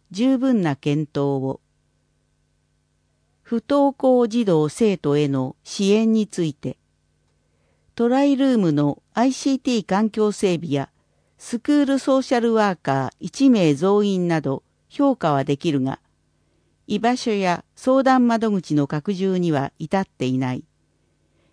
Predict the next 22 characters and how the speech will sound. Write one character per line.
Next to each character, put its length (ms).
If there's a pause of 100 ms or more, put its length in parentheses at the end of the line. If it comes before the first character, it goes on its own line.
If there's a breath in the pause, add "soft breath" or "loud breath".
(120)
教 300
育 260
と 300
福 280
祉 200
の 200
連 320
携 300
を。 160 (1900)
放 180
課 200
後 320
子 120
ど 120
も 180
プ 140
ラ 160
ン 80
に 160
つ 160
い 100
て、 240